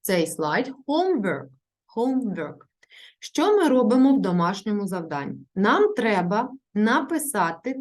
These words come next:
три речення за зразком. Е, так, так, так.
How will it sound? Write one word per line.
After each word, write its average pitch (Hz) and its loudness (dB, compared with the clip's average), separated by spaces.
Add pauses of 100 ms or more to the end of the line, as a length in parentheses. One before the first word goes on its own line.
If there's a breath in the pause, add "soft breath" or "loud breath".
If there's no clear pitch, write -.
три 269 2
речення 220 -6
за 165 -6
зразком. 160 -6
Е, 135 -12 (1700 soft breath)
так, - -14
так, 175 -14
так. 247 -4